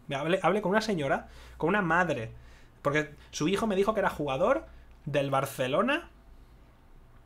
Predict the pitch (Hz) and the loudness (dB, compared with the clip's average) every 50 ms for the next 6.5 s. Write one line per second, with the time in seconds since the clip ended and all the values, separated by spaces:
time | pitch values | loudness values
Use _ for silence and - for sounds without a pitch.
0 | - - - - - 156 147 - 147 139 147 143 139 151 190 208 208 - 202 - | -20 -20 -12 0 2 2 4 4 2 0 0 -2 0 0 0 -2 -2 -4 -4 2
1 | - 190 196 196 196 - - - - - 135 131 127 123 127 - 135 127 143 160 | 4 4 4 4 2 -2 -4 -8 -6 -4 -2 -2 -2 -2 -2 -4 -2 -2 -2 -2
2 | 180 185 165 135 139 151 160 143 139 135 131 123 123 123 - 139 117 - 127 - | -2 -4 -4 -4 -6 -6 -6 -6 -6 -6 -6 -6 -8 -8 -10 -10 -10 -10 -8 -8
3 | 135 120 120 123 117 - 131 123 120 123 135 151 156 151 151 151 151 147 - - | -6 -6 -6 -6 -6 -6 -6 -6 -4 -4 -4 -4 -4 -4 -4 -4 -4 -8 -8 -8
4 | 143 143 - 151 165 175 208 185 170 139 131 139 160 - - 131 120 - 156 165 | -8 -8 -6 -6 -6 -6 -6 -6 -6 -6 -6 -8 -8 -8 -8 -8 -6 -4 -4 -4
5 | 165 180 175 135 - - 135 135 135 147 156 170 208 214 - 156 120 120 123 127 | -4 -6 -8 -10 -10 -8 -8 -6 -6 -6 -6 -4 -6 -6 -6 -6 -6 -4 -4 -6
6 | - - 139 - 117 110 113 113 120 | -4 -6 -6 -6 -6 -6 -6 -8 -10